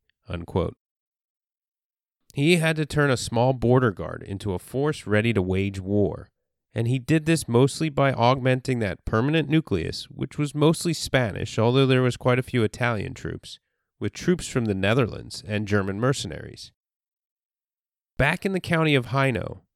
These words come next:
Alba's son Don Frederic had taken a force to lay siege to Mons.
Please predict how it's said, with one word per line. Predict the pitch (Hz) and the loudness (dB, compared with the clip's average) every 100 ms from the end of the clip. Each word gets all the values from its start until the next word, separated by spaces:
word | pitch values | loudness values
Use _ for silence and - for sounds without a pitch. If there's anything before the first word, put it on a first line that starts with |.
| - | -4
Alba's | 110 135 156 - | -2 2 2 2
son | - 135 131 | 2 0 0
Don | 104 107 117 | 2 2 0
Frederic | - 110 104 127 92 - _ _ _ _ | -2 -2 0 -2 -4 -8 _ _ _ _
had | - 104 | -10 -8
taken | - 151 - | -2 -2 0
a | 151 | -4
force | - 160 143 - | -4 0 0 0
to | - | -4
lay | 101 104 | 0 0
siege | 104 - 98 98 | 0 -4 -6 -4
to | 107 | -2
Mons. | 104 117 - - - | 2 0 0 -10 -16